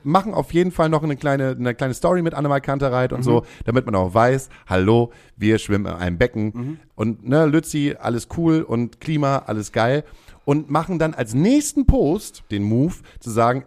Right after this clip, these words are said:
Speaker 1: Ey, wir sind gerade auf einer sehr weit entfernten Insel geflogen, hallo, und drehen auf dieser Insel, äh, mit unserem kompletten Team jetzt ein, äh, Musikvideo.
Speaker 2: Mhm.
Speaker 1: Also im Sinne von,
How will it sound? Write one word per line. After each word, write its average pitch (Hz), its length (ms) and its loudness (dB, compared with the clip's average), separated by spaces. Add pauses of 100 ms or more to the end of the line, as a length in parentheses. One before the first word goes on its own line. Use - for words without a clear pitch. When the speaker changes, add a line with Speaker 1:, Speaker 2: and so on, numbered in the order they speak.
Speaker 1:
Ey, 185 340 2 (220)
wir 117 100 0
sind 147 180 -2
gerade 147 520 0
auf 113 340 2 (160)
einer 101 440 0
sehr 139 420 -2 (100)
weit 147 300 -2
entfernten 135 520 -6
Insel 151 600 -2
geflogen, 104 680 -4 (100)
hallo, 101 580 -2 (480)
und 127 380 -4
drehen 131 300 -2
auf 104 140 -10
dieser 110 300 -6
Insel, 160 440 -4 (260)
äh, 110 60 -10
mit 104 300 -6
unserem 110 220 -4
kompletten 113 440 -4
Team 123 400 -4
jetzt 104 440 -4
ein, 92 360 0
äh, 90 240 0
Musikvideo. 104 640 -6
Speaker 2:
Mhm. 123 260 -12 (400)
Speaker 1:
Also 107 180 2
im 117 120 0
Sinne 135 180 0
von, 123 280 -2